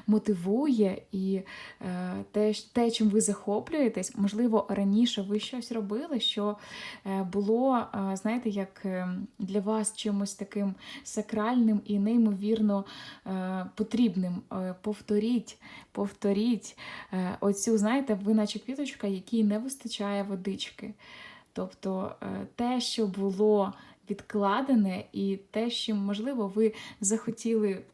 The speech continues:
ну, не попрощатись, а відкласти, е, на, і, на, на якийсь час в довгий ящик, як то кажуть, воно насправді вам, а, дуже потрібно. Можливо, це у когось ситуації, можливо, якісь хобі,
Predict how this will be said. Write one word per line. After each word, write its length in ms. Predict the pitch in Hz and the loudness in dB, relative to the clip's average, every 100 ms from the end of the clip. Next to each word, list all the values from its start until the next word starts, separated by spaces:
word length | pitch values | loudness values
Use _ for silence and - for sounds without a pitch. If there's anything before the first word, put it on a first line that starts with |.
| - | -20
ну, 280 | - 240 302 | -6 0 4
не 120 | 269 | 6
попрощатись, 720 | 247 247 247 262 320 403 - - | 4 -2 -6 -4 -4 -2 -4 -4
а 100 | 202 | -6
відкласти, 680 | 202 214 233 226 302 - 214 - - - - | -6 -6 -4 -4 -4 -4 -6 -6 -16 -18 -10
е, 40 | 196 190 185 185 | -6 -6 -6 -4
на, 140 | 190 | -2
і, 300 | 202 196 190 202 - - | -2 -2 -2 -6 -8 -2
на, 240 | 196 202 190 | 0 0 0
на 180 | 202 208 | 2 2
якийсь 460 | 208 226 214 - 196 190 185 | 4 2 2 0 0 0 -2
час 460 | 254 - 277 - | -4 -2 -4 -4
в 140 | 202 196 | -4 -2
довгий 380 | 185 208 196 196 | 0 0 0 -2
ящик, 500 | 214 285 - 233 220 | -2 -4 -6 -8 -8
як 140 | 202 | -8
то 100 | - | -8
кажуть, 380 | 196 196 190 - - - - - | -6 -4 -4 -8 -14 -14 -14 -8
воно 440 | 190 208 202 247 | 0 2 2 2
насправді 580 | 285 214 - 202 220 196 | 2 2 -2 -8 -8 -8
вам, 320 | 180 185 196 - - - | -6 -4 -6 -8 -16 -14
а, 200 | 190 185 180 | -8 -8 -4
дуже 180 | 214 254 | -4 -4
потрібно. 420 | 240 220 175 180 | -6 -8 -8 -6
Можливо, 340 | 190 285 302 | -6 -6 -8
це 180 | - 240 | -4 -4
у 40 | |
когось 320 | 220 226 214 - | -2 0 0 -2
ситуації, 680 | 226 233 285 392 - 208 208 - - | -4 -4 -6 -6 -4 -4 -6 -12 -4
можливо, 500 | 202 196 196 190 - | -2 -2 -4 -4 -8
якісь 420 | 202 190 196 - - | -10 -12 -12 -14 -16
хобі, 540 | - 190 180 190 294 | -12 -10 -8 -8 -8